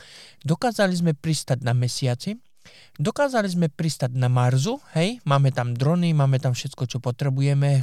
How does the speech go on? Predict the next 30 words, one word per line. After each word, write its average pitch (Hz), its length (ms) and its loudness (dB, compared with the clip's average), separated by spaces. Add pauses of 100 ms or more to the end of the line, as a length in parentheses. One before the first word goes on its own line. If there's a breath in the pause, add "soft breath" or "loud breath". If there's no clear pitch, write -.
(140)
kto 135 180 -4
vie, 123 160 0
čo - 140 -6
všetko - 260 -8
tam 123 160 -4
chodí 127 400 -2
okolo 131 240 -2
toho, 165 400 0
hej. 180 160 0 (560 loud breath)
Máme 226 240 -2
nejaké 180 320 0
tie 143 160 -4
teleskopy 139 720 0
a - 80 -4
sme - 240 -10
o-, 160 260 -4
sme - 400 -2
schopní 156 840 -2
odfotiť, 135 720 0
e, 139 80 2 (240)
vlastne 123 400 -2
galaxiu, 143 640 0
ktorá 151 320 -2
je 151 120 -2
vzdialená 160 640 0
niekoľko 151 880 0
tisíc 143 580 -2
svetelných 135 640 0
rokov, 123 480 -2
hej. 190 160 2